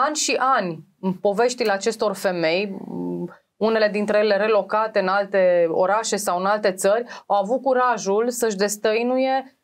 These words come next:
acel secret bine păzit. Că au fost ziua pentru că nimeni nu le-a crezut. Cum? Adică cum tu sp-, vrei să distrugi reputația acelui om? Lasă să-și trăiască bătrâneții. Ce rost mai are acum să dezgropi ceea ce s-a întâmplat? Are rost. Pentru că făcuse, uh, psihoterapie și era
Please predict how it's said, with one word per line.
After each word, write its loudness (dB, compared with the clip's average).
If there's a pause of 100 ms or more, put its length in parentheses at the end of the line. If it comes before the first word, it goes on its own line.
acel 0
secret 0
bine 0
păzit. -2 (140)
Că -4
au 0
fost 0
ziua 2
pentru -2
că 0
nimeni 0
nu 0
le-a 2
crezut. -6
Cum? -2
Adică -8
cum -4
tu -6
sp-, -6
vrei 0
să 0
distrugi -2
reputația -2
acelui 0
om? 2 (300)
Lasă 0
să-și -2
trăiască -2
bătrâneții. -2
Ce -2
rost 0
mai 0
are 0
acum -2
să -4
dezgropi 0
ceea -2
ce -6
s-a -2
întâmplat? -2
Are 0
rost. -2 (380)
Pentru -2
că -6
făcuse, 0 (280)
uh, 0
psihoterapie 0
și 0
era 2